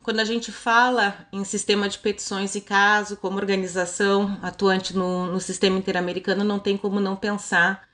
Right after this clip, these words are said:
em litígio estratégico, né? A ideia, eu acho que é muito tempo discutida por várias organizações que atuam no sistema, é a necessidade de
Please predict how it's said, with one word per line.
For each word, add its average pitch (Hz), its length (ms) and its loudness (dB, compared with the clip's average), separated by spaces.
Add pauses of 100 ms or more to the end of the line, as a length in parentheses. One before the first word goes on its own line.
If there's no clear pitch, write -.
(240)
em 202 160 2
litígio 196 360 0
estratégico, 156 880 -2
né? 165 460 -4
A 175 100 -2
ideia, 185 840 0
eu 165 120 -2
acho 165 240 -2
que 180 120 -4
é - 20 2
muito 185 280 -4
tempo 190 380 2
discutida 180 840 -2
por 175 160 -10
várias 185 300 2
organizações 175 840 -2
que 185 200 0
atuam 185 420 0
no 165 80 -4
sistema, 190 580 -2
é 165 40 0
a 170 40 0
necessidade 185 840 -2
de 240 420 0